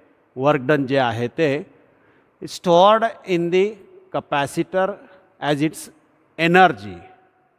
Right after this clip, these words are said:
ते जे काय कार्य केलेलं आहे तेच या ठिकाणी एनर्जी म्हणून स्टोअर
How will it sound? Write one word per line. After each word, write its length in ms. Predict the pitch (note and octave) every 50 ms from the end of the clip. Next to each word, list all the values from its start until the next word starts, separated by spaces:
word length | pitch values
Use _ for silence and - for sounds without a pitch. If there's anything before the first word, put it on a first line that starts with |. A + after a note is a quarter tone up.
| _ _
ते 120 | D3 E3+ E3+
जे 120 | E3+ G3
काय 200 | - G3+ F#3+ F#3+
कार्य 340 | G3 - E3 - D#3 E3 E3+ D#3+
केलेलं 360 | - D#3 C#3 D3 C#3+ D3 D3+
आहे 280 | C#3+ C3+ B2 D#3 F3 G3 - - - - _ _ _ _ _ -
तेच 240 | D#3+ F3+ F3 - F3
या 220 | D3+ D3+ D#3 D3+
ठिकाणी 540 | C#3 D3 C#3 - - C#3+ C#3 D3+ E3+ C#3 B2 - - - - _ _ _ -
एनर्जी 460 | C3+ C#3+ D3+ D#3+ F3+ G3 F#3+ D#3+ F#3+
म्हणून 260 | G3 F3 D#3 D3+ E3+ E3+
स्टोअर 380 | - - - D#3+ C#3+ D3 D3